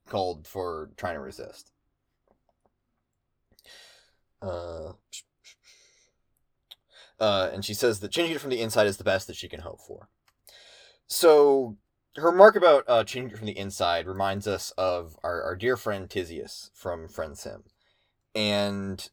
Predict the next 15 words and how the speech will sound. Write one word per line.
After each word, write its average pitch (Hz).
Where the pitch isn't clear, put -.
the 95
wave 160
of, 131
uh, 143
the 147
unexpected 180
wave 127
of 117
emotion 104
knocks 98
us 101
off 92
our 87
feet 87
and 85